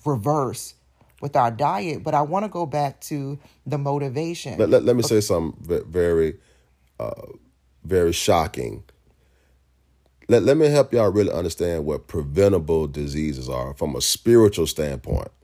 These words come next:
Speaker 2: Preventable diseases from a spiritual, a spiritual standpoint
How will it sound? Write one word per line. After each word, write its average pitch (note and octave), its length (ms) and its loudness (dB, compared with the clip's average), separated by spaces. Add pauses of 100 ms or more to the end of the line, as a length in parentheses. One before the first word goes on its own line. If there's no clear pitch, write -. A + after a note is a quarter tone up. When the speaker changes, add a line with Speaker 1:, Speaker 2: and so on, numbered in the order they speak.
(1160)
Speaker 2:
Preventable A#2+ 560 4
diseases F2 520 2
from C#2 200 -4
a A#1+ 60 -8
spiritual, G#2+ 560 2
a E2 60 -2
spiritual A2 460 2
standpoint C2+ 600 -6